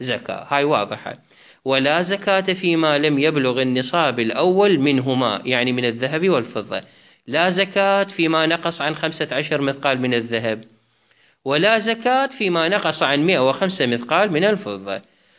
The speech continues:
ما بين النصابين بحكم النصاب السابق، راح يأتينا تفصيله. النصاب الأول بالذهب مي-، خمسة عشر مثقال، والنصاب الثاني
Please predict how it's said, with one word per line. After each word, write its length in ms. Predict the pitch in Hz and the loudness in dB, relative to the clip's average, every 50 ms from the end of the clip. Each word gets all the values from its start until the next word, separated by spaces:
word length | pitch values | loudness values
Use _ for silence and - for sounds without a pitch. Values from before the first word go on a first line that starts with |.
| _ _ - | _ _ -4
ما 240 | 151 180 196 202 202 | 0 2 2 2 2
بين 300 | 180 233 277 349 359 359 | 2 2 4 4 4 4
النصابين 1000 | 330 277 254 233 226 - - 180 156 147 131 131 131 131 139 151 180 208 220 196 | 4 4 2 2 2 0 0 0 0 0 0 0 0 2 2 2 2 2 0 -2
بحكم 520 | 208 147 165 160 - 220 214 - 160 143 | -4 -4 -4 -2 -2 -2 -2 -2 0 0
النصاب 560 | 131 127 123 127 127 - 165 170 185 208 208 | 0 0 0 -2 -2 0 0 0 0 0 0
السابق، 680 | 240 - - - - 110 98 98 98 - - - - 147 | -2 -2 -2 -2 -2 -2 -2 -4 -6 -8 -12 -12 -8 -6
راح 140 | 156 151 170 | -4 -2 0
يأتينا 460 | 175 160 151 156 - 196 175 143 123 | 0 0 0 0 0 0 0 0 0
تفصيله. 640 | - 127 117 - - - 107 101 98 98 98 101 - _ _ _ _ _ _ _ _ _ _ _ _ - | -2 -4 -4 -4 -4 -6 -6 -6 -6 -8 -8 -12 -14 _ _ _ _ _ _ _ _ _ _ _ _ -6
النصاب 520 | 135 151 160 165 160 202 202 202 220 214 214 | -4 -2 0 0 2 2 2 2 2 2 2
الأول 320 | 214 208 214 214 214 208 | 4 4 4 4 4 4
بالذهب 580 | 190 196 208 190 185 202 202 202 214 196 175 185 | 2 2 0 0 0 -2 0 0 0 0 0 2
مي-، 240 | 196 202 202 202 | 0 0 0 -2
خمسة 420 | - - 190 190 185 190 180 151 147 | -2 -2 -2 0 0 0 0 0 -2
عشر 300 | 151 151 - 156 135 127 | -2 -2 -2 -2 -2 -2
مثقال، 500 | 127 120 120 120 - 117 107 107 110 - | -2 -4 -4 -4 -4 -4 -2 -2 -2 0
والنصاب 560 | 131 151 180 196 202 196 - 196 190 196 190 | 0 0 2 2 2 2 2 4 4 2 2
الثاني 600 | 190 190 - 185 170 160 151 147 143 135 135 135 | 0 -2 -2 -2 0 0 0 0 0 -2 -2 -4